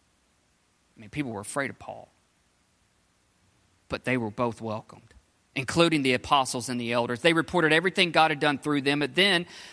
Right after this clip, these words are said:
some of the believers who belonged to the sect of the Pharisees stood up and insisted that the Gentile converts, they must be circumcised and required to follow the law of Moses.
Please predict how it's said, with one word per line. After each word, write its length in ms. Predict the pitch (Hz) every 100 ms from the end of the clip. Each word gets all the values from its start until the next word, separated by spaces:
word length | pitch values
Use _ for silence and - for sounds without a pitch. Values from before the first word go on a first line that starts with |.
| -
some 200 | 277 269
of 60 |
the 60 | 226
believers 380 | 180 170 170 165
who 60 |
belonged 360 | 156 160 156 156
to 60 |
the 80 | 147
sect 280 | - 165 -
of 80 | 135
the 60 |
Pharisees 480 | 123 170 170 147 131
stood 180 | - 156
up 140 | 143
and 100 | 135
insisted 520 | 127 - 170 - 135 123
that 120 | 131
the 60 |
Gentile 520 | 123 196 240 - 160 143
converts, 840 | - 180 190 131 104 98 - - - _ _ _ _ _ _ _ _ _ _ _ _ _ _ _ _ _
they 160 | - 214
must 360 | 190 208 220 -
be 160 | 180 -
circumcised 840 | - 202 208 170 135 139 127 131
and 120 | 143
required 400 | 139 - 165 165
to 60 | 165
follow 320 | - 139 143
the 80 | 143
law 220 | 139 120
of 120 | 131
Moses. 640 | 151 175 170 120 104 -